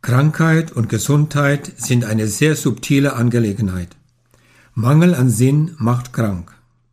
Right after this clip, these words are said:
Der Mensch sucht im Allgemeinen mehr nach Glück als nach Heil.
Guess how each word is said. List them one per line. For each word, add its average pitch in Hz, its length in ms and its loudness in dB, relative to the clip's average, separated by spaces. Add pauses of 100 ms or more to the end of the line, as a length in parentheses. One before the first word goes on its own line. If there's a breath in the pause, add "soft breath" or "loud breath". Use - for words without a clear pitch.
(920 soft breath)
Der 123 100 2
Mensch 170 280 4
sucht 156 400 -2
im 110 120 0
Allgemeinen 123 800 0
mehr 127 200 4
nach 104 280 -4
Glück 156 420 -2
als 107 220 -6
nach 110 280 -6
Heil. 95 320 -4